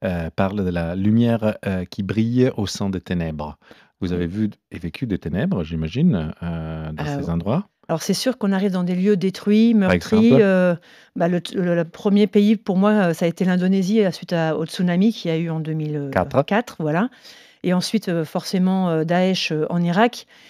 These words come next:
Speaker 2: Et c'est vrai que de, d'arriver dans un pays pour leur donner cette dimension spirituelle, leur redonner le sens de l'espérance,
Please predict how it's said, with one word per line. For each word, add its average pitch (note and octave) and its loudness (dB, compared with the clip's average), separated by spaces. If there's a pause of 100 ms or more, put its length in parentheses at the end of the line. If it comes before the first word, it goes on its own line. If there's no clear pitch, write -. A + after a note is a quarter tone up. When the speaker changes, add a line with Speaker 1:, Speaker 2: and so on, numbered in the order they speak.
(140)
Speaker 2:
Et F3+ 0
c'est G#3+ 6
vrai A3+ 6
que A#3+ 2
de, G3 4
d'arriver A3+ 6
dans G3+ 2
un F#3+ 2
pays G#3+ 4
pour G3 0
leur G3 4
donner B3 8
cette A3+ 2
dimension G#3+ 2
spirituelle, G3+ 2
leur F3+ 0
redonner A#3+ 8
le G3+ 4
sens A#3 2
de F3+ 0
l'espérance, G3+ 2